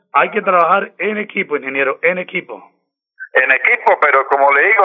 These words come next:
Speaker 2: Nelson, se ponen a sa-, sacarse los unos con los otros.
Speaker 1: Sí, sí, sí.
Speaker 2: Sí, la ropa sucia se lava en casa, pero se ponen es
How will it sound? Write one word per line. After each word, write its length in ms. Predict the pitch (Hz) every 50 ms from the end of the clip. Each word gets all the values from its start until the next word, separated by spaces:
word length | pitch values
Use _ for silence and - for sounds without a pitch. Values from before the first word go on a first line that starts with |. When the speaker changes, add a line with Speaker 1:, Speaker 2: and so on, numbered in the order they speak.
| 180 185
Speaker 2:
Nelson, 320 | 202 208 - 196 185 147
se 80 | 147 147
ponen 240 | - - 160 170 185
a 140 | 196 196 190
sa-, 220 | - 196 180 - - -
sacarse 480 | 147 135 - - 165 175 170 - 196 185
los 240 | 180 - - -
unos 260 | - 208 - 190 - -
con 180 | - 160 147 143
los 120 | 135 127 -
otros. 340 | 165 165 165 - 175 160 160 151 - -
Speaker 1:
Sí, 140 | 147 139 131
sí, 160 | 117 117 113
sí. 340 | 110 110 110 123 123 131 127 -
Speaker 2:
Sí, 120 | 139 143 160 170 160 - - _ _ _ _ _ - - - 101
la 140 | 104 110 110
ropa 400 | 113 135 143 143 - - 156 151 -
sucia 440 | 160 165 151 147 - 156 147 143 139
se 100 | 135 120
lava 240 | 113 117 127 131 135
en 80 | 131
casa, 300 | 135 - 147 139 135 139 135
pero 140 | 123 113 113
se 80 | 110 110
ponen 300 | - 123 135 143 147 147
es 180 | 135 - -